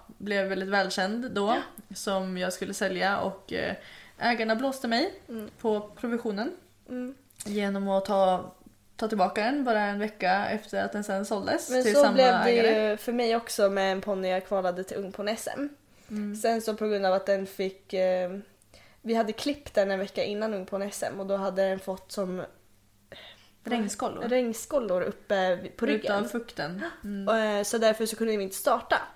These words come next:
Speaker 2: Men då hade jag haft den här i träning och tävlat den i typ två, tre månader. Men sen eftersom att den inte kunde gå ung på en S M så gjorde vi lite senare en försäljningsvideo. Men sen så hämtade hon ponnyn
Speaker 1: Och sålde
Speaker 2: och sålde
Speaker 1: den.
Speaker 2: den.
Speaker 1: Men du fick inga pengar.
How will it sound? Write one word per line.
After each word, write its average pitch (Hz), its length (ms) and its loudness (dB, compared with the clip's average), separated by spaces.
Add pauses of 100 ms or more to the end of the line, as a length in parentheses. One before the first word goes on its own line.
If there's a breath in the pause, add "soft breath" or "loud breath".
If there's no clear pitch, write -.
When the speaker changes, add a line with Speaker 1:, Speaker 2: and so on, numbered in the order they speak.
(280)
Speaker 2:
Men 247 140 -2
då 247 80 8
hade 269 220 6
jag 247 80 6
haft 254 200 0
den 254 100 4
här 233 100 2
i 226 40 2
träning 202 440 2
och 208 80 -2
tävlat 247 400 2
den 202 240 2
i 190 160 0
typ 196 280 -4
två, 180 180 -2
tre 185 160 -4
månader. 180 520 -2 (840 loud breath)
Men 220 180 2
sen 247 120 4
eftersom 233 260 2
att 214 100 2
den 208 80 2
inte 202 160 0
kunde 220 180 0
gå 277 60 2
ung 254 240 2
på 220 80 -2
en 208 60 2
S 202 120 -2
M 208 120 -4
så 196 200 0
gjorde 190 220 4
vi 190 80 2
lite 190 220 -6
senare 185 280 -2
en 180 100 -4
försäljningsvideo. 202 800 -4 (500 soft breath)
Men 233 180 -2
sen 233 180 2
så 247 340 8 (200)
hämtade 262 320 -4
hon 226 140 -4
ponnyn 185 440 -6 (480)
Speaker 1:
Och 226 140 -12
sålde 214 240 0
Speaker 2:
och - 60 4
sålde 220 320 4
Speaker 1:
den. 196 140 2
Speaker 2:
den. 208 80 -8
Speaker 1:
Men 202 440 -2
du 202 100 -6
fick 214 160 -6
inga 180 160 -6
pengar. 190 280 -10